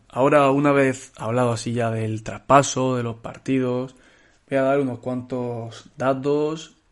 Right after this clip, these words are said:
y unas cuantas estadísticas. El primer dato que quiero dar es la semana de Griffin. Esta semana Griffin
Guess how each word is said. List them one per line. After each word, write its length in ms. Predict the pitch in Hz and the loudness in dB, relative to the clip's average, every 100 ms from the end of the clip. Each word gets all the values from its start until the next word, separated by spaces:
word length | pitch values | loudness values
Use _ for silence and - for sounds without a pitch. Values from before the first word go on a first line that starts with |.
| _ _ - | _ _ -10
y 80 | 123 | -8
unas 120 | 113 | -6
cuantas 320 | 127 123 131 | -6 -6 -6
estadísticas. 760 | 120 - - - - - _ _ _ _ _ _ _ _ - _ _ _ | -8 -8 -10 -10 -16 -20 _ _ _ _ _ _ _ _ -20 _ _ _
El 60 | - | -4
primer 200 | 135 165 | 6 8
dato 200 | 165 156 | 8 6
que 100 | 143 | 4
quiero 220 | 135 127 | 4 4
dar 280 | 135 160 - | 6 4 2
es 100 | 139 | 0
la 120 | 135 | 0
semana 360 | 127 123 139 147 | 0 0 2 2
de 100 | 120 | 2
Griffin. 420 | 117 110 110 107 - | -2 -6 -8 -14 -10
Esta 180 | - | -6
semana 280 | 123 127 127 | -4 -2 0
Griffin 500 | 123 135 143 143 147 | 0 0 -2 -4 -6